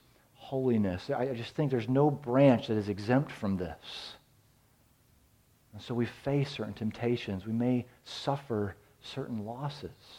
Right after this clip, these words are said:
disappointment, discouragement. And I think of so many here at, here at Trinity.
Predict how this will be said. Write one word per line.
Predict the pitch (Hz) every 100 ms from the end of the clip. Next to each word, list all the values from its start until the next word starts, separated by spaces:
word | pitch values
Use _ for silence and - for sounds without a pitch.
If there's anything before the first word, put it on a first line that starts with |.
| - _ _ _ _ _ _ _ _ _ -
disappointment, | 135 - - - 131 120 92 -
discouragement. | 98 - - 147 120 - 92 76 - - -
And | 104
I | 123 -
think | 139
of | 117
so | - 127
many | 123 127
here | 107 113 120 113
at, | 98 - _ _ - _ _ _ _ _ _
here | 139
at | 139
Trinity. | - - 156 151 95